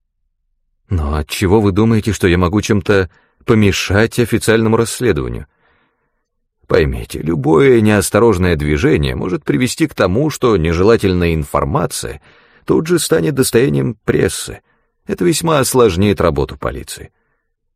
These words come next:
Кроме того, скандал грозит подмочить реноме фонда, а мы целиком и полностью зависим от спонсорских вливаний. Вероника, задумавшись, уставилась в чашку,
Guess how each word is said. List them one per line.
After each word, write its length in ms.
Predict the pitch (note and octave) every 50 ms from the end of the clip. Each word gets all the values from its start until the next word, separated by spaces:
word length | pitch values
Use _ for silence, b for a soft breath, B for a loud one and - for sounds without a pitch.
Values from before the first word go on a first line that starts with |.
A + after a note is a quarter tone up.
| _ -
Кроме 300 | - D3 F3 E3 D3+ D3
того, 240 | - C3 B2+ C#3 C3
скандал 840 | - - - - G2+ F2+ F2 E2+ D#2+ F#2+ D3 D#3 C3+ F#2+ D2+ C2+
грозит 460 | B1+ B1+ D2+ D#2 D#2 A2+ D#3 D#3+ D3
подмочить 640 | - C#3+ B2 A#2 B2 A2 G2+ - C#3+ C#3 - - -
реноме 440 | G#2 F#2+ F#2+ G2+ G2 G2 A2 B2 A2+
фонда, 960 | - - - - D3 F3 E3 A#2+ F2+ C#2 - B1 B1+ - G2+ - F#2+ - -
а 40 | C2+
мы 200 | - - E2 F2
целиком 500 | - - - B2+ A2+ G2+ - D#3 D#3 C#3+
и 60 | B2+
полностью 640 | - - A#2 D3 D#3 D#3 D3+ D3+ C#3 - - D3+ A#2+
зависим 500 | G#2 G#2+ G#2+ B2 A#2+ - - A2 G#2 G2
от 200 | F2 D#2+ - -
спонсорских 800 | - - - - G#2+ F#2 E2 D2 - D2 C#2 - - D2+ - -
вливаний. 440 | C#2+ C2+ B1+ A#1+ A#1 B1 - D2+ _ _ _ _ _ _ _ _ _ _ _ _ _ _ _ _ _ _ _ _ _ _
Вероника, 640 | - C#2 C2 C#2 C#2 D2 F2 C3 E3 D#3 C#3+ - B2+
задумавшись, 920 | G2 G2+ G2 E2+ F2+ C3+ C#3 C3+ B2+ A#2 - - B2 A2+ G2 - - - -
уставилась 760 | - E2 D#2+ C#2+ - - D#2+ D2 C#2 C2 B1 B1+ - - - -
в 140 | - - -
чашку, 580 | - - - C3 D#3+ D3 - - - D3 C#3+